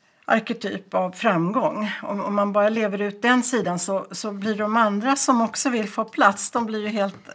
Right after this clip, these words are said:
nedtryckta och då, då skaver det och, och det känns som ett lidande till slut. Så att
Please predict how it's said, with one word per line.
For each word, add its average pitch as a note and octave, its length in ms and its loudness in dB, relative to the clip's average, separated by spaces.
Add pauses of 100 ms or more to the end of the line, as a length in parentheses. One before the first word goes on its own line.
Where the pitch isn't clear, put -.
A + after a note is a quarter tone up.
(160)
nedtryckta A3 840 0
och G3+ 120 -2
då, G3+ 440 -6
då A3 240 -6
skaver C#4 540 2
det E3 180 -2
och, G3 220 -2
och G3 120 -2
det F#3+ 100 -4
känns F3 380 -2
som E3+ 280 -2 (360)
ett G3+ 140 -2
lidande F3 680 -4 (340)
till F#3+ 160 -2
slut. - 540 -10 (400)
Så G3+ 120 -12
att G3 60 -12